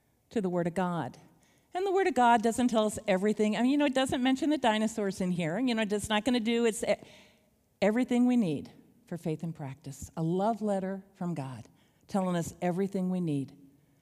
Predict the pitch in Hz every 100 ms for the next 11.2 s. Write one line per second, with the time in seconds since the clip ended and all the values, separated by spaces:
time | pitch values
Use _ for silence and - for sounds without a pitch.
0 | _ _ _ _ _ _ _ _ _ _
1 | _ 160 - 175 185 190 190 170 180 175
2 | 180 180 - - - 175 175 185 175 185
3 | 170 170 170 165 160 156 160 - 160 160
4 | 156 - 160 143 151 143 - _ _ _
5 | _ _ _ _ _ _ _ _ - -
6 | - - - - _ _ _ _ - 226
7 | 233 240 - 220 226 190 185 165 165 -
8 | - - - - 202 175 156 170 165 -
9 | - 175 160 160 - 202 180 - 185 180
10 | 170 165 160 156 156 - 160 151 151 -
11 | -